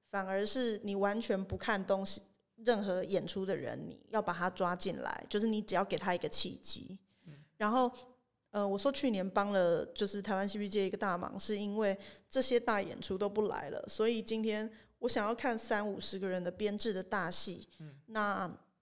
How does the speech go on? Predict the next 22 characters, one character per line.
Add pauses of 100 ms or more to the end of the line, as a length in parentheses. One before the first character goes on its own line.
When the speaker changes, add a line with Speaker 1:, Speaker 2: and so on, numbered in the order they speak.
(140)
Speaker 1:
我
没
有
外
团
可
以
看
了。 (300)
Speaker 2:
哦， (100)
Speaker 1:
哦，
那
台
湾
的
那
我
就
看
一
下， (120)
Speaker 2:
嗯。